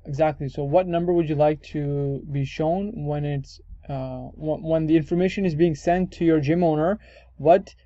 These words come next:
name do you want to be displayed, or what phone number do you want to be, uh, displayed? So you can choose a random number, you can choose one of these numbers. Um, I'm just gonna click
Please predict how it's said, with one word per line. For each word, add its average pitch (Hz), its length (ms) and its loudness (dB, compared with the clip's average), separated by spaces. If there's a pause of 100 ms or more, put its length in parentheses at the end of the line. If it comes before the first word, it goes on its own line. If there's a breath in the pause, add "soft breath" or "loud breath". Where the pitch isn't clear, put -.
(120)
name 165 280 2
do 165 60 2
you 165 100 6
want 160 280 2
to - 80 -12
be 156 100 -2
displayed, 151 400 -2
or 160 40 0
what 151 240 2
phone 165 180 0
number 156 200 0
do 135 80 -4
you 139 80 -2
want 143 200 0
to 143 40 -2
be, 139 360 -2
uh, 139 60 -10
displayed? 135 480 -4
So 143 280 -2 (200 soft breath)
you 156 100 0
can 147 120 -2
choose 185 220 -2
a 156 60 0
random 175 320 0
number, 180 240 0
you 165 80 4
can 151 160 -4
choose 160 240 -4
one 151 160 -4
of 143 60 -4
these 165 200 -2
numbers. 180 440 -2 (640)
Um, 131 460 -8 (1200)
I'm 160 160 -4
just - 120 -16
gonna 180 220 0
click 160 240 -4